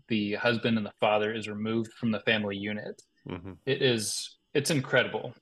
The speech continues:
Speaker 2: Yeah, it is.
Speaker 1: actually. It's, it's truly astonishing what happens to the family unit and which statistics of harmful things dramatically go up when that fatherly figure, that husband figure, is removed from the family.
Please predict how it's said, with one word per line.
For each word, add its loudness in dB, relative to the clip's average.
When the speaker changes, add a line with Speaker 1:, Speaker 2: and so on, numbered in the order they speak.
Speaker 2:
Yeah, -8
it -6
is. -4
Speaker 1:
actually. -8
It's, -2
it's -2
truly 4
astonishing -2
what 4
happens 0
to -4
the -2
family 2
unit 2
and -6
which 2
statistics -4
of 2
harmful 4
things -4
dramatically 4
go 2
up 0
when -4
that -2
fatherly 2
figure, -4
that 0
husband -2
figure, -2
is -4
removed -4
from -6
the -8
family. -4